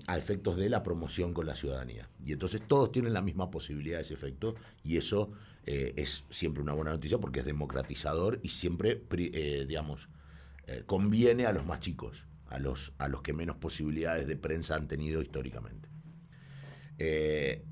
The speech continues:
y entonces, desde su creación existe, em, esta instancia que en algunos casos dinamiza las internas,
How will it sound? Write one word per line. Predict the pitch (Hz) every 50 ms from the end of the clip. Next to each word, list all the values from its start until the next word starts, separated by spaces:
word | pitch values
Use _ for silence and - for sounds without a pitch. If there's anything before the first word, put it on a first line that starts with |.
| - - -
y | - 98 107
entonces, | 113 107 156 165 147 196 190 185 - - - - - - - - - -
desde | - 85 80 87 104 87 82 95 98 95 95 87
su | - - 107 98
creación | 107 113 120 127 117 - - 160 165 175 165 -
existe, | 117 107 113 - 147 147 - - 127 117 110 107 104 101 104 107 - - - - - - - -
em, | - 101 98 92 92 90 90 87 87 87 87 87 85 85 85 82 - - - - - -
esta | - 113 113 - - 139
instancia | 135 139 - 160 139 131 120 - - 156 156 156 - -
que | - 113 113
en | 120 123
algunos | 120 120 131 139 180 190 175 - -
casos | - 117 - - - 73 71 - - -
dinamiza | 82 85 98 107 110 107 110 131 170 98 - - 101 90
las | 87 73 - -
internas, | 95 101 92 113 90 76 85 95 90 -